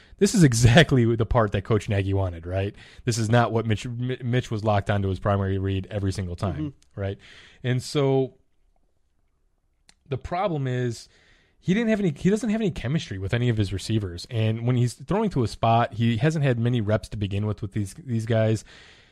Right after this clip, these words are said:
Speaker 1: These throws were largely not where they needed to be. And so I, I think some of this will resolve itself for obvious reasons. However, I really would like to see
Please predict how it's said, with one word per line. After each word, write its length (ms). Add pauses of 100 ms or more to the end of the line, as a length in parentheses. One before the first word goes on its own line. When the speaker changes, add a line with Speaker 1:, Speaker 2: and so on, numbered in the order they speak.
(380)
Speaker 1:
These 200
throws 260
were 100
largely 380
not 260
where 120
they 100
needed 280
to 60
be. 380
And 160
so 320
I, 200
I 100
think 200
some 280
of 80
this 180
will 120
resolve 340
itself 300
for 160
obvious 380
reasons. 380
However, 580 (380)
I 60
really 360
would 180
like 200
to 80
see 500